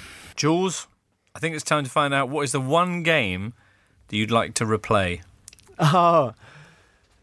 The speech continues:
Speaker 2: uh, I would say the two thousand six World Cup final.
Speaker 1: Really? Yeah.
Speaker 2: Yeah, because Zinedine Zidane cannot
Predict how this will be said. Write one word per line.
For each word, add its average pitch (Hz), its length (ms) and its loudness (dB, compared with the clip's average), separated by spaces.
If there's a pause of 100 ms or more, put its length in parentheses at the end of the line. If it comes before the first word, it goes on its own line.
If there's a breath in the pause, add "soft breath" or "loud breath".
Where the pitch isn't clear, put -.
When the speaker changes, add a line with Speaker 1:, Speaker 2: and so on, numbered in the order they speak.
Speaker 2:
uh, 123 1080 -2 (1300)
I 147 140 0
would 160 200 0
say 151 200 0
the 139 840 0
two 156 160 -2
thousand 139 380 -2
six - 500 -8
World 127 200 -4
Cup 120 160 -4
final. 151 420 0 (720 soft breath)
Speaker 1:
Really? 117 380 2
Yeah. 101 120 0
Speaker 2:
Yeah, 92 320 -2 (280)
because 131 340 2
Zinedine 120 300 -2
Zidane 110 340 0
cannot 113 420 -4